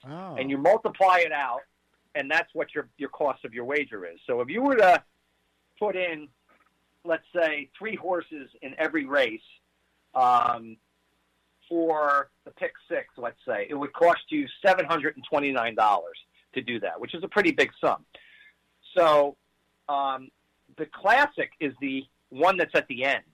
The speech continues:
Speaker 1: Okay.
Speaker 2: of the rainbow.
Speaker 1: Fourteen to
Speaker 2: So what you're
Speaker 1: fourteen.
Speaker 2: looking for in that sequence of six is to find a race where maybe you can take one horse and single it.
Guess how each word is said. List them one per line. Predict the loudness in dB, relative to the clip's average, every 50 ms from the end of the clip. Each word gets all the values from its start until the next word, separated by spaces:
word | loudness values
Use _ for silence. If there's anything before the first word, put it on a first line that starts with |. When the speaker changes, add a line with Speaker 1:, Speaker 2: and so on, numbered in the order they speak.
| -20 -20 _ _ _
Speaker 1:
Okay. | -18 -18 -14 -12 -8 -6
Speaker 2:
of | -6 -6 -6
the | -6 -6 -4
rainbow. | -4 -4 -4 -6 -10 -12 -12 -14 _ _ _ _
Speaker 1:
Fourteen | -2 -2 -2 -2 -2 -4 -6 -4
to | -2
Speaker 2:
So | -2 2
what | 2 2 2 2 0
you're | -2
Speaker 1:
fourteen. | 2 4
Speaker 2:
looking | 4 2 2 -2 _ _ _
for | -12 -6 -2 0 0 0 0
in | -2 -4
that | -6 -6 -6 -8 _ _
sequence | -10 -10 -8 -8 -8 -8 -8 -10
of | -12 -14 _ _ 2
six | 4 4 4 2 -2 _ _ _ _ _ _ _ _ _ _ _ _ _ _ _
is | 0 0 0 2 0
to | -2 -2 0
find | 2 4 6 6 4 4 0
a | -2
race | 0 0 0 0 -2 -4 -6
where | -6 -6 -4
maybe | -4 -4 -6 -6 -4
you | -4 -4 -4
can | -4 -8 -8
take | -6 -6 -6 -6
one | -8 -2 0 2 2 2
horse | 0 -2 -4 -4 -6 -6 -8 -12 _ _ _ _ _ _ _ _ _ _ -20
and | -18 -18 -20 -8 -6 -4
single | -4 -2 -2 -4 -4 -6
it. | -10